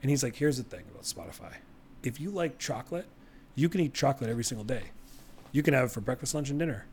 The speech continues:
and all your snacks. You can have it in the middle of the night. Chocolate, chocolate, chocolate, chocolate, chocolate. But if you never look for anything else,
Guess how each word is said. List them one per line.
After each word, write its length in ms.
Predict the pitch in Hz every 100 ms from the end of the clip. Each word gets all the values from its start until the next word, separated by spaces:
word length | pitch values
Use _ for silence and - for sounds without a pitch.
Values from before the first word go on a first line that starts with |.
| -
and 160 | 151 165
all 100 | 113
your 80 | 95
snacks. 460 | - - - - - - - -
You 60 | 180
can 60 | 151
have 100 | 107
it 40 |
in 60 | 104
the 60 |
middle 120 | 110 135
of 60 |
the 60 | 151
night. 240 | 110 92 - - - - - -
Chocolate, 300 | 160 156 160
chocolate, 240 | 147 143
chocolate, 280 | - 135 131
chocolate, 280 | 127 120 120
chocolate. 320 | 107 - - - - - - - - - - - - - - -
But 80 | 123
if 120 | 131
you 100 | 160
never 240 | 196 180
look 260 | 127 151 -
for 140 | 117
anything 280 | 113 104 104
else, 420 | 107 160 - -